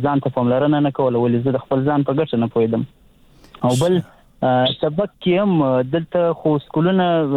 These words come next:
اعظمي صاحب، موږ دلته کډوال تقریبا د څلوېښت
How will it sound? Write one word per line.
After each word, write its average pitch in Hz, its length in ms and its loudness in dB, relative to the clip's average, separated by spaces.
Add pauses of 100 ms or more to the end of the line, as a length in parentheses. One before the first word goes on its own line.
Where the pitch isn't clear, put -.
(480)
اعظمي 147 320 2
صاحب، 160 260 0
موږ 165 100 2 (100)
دلته 160 260 -4
کډوال 147 420 0 (220)
تقریبا 135 340 -2 (200)
د 123 120 2 (960)
څلوېښت 147 400 0